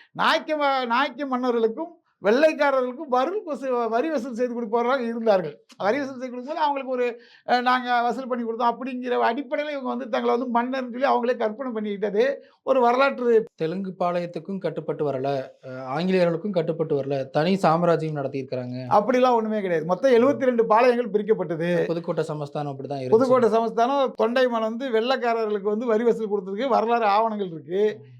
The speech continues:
Speaker 1: நீங்க வந்து எப்படி சொல்லுவீங்க?
Speaker 2: ம்.
Speaker 1: கட்டபொம்மனே வெள்ளையர்களுக்கு வந்து, அ,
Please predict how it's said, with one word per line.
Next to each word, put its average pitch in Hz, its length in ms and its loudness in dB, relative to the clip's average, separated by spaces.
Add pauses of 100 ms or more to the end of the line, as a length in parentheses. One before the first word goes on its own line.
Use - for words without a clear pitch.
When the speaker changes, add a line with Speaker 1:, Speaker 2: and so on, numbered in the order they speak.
(100)
Speaker 1:
நீங்க 254 260 -6
வந்து 240 200 -4
எப்படி 226 280 0
சொல்லுவீங்க? 214 560 0
Speaker 2:
ம். - 280 -4
Speaker 1:
கட்டபொம்மனே 262 800 4 (260)
வெள்ளையர்களுக்கு 247 500 4
வந்து, 240 460 0
அ, 214 380 4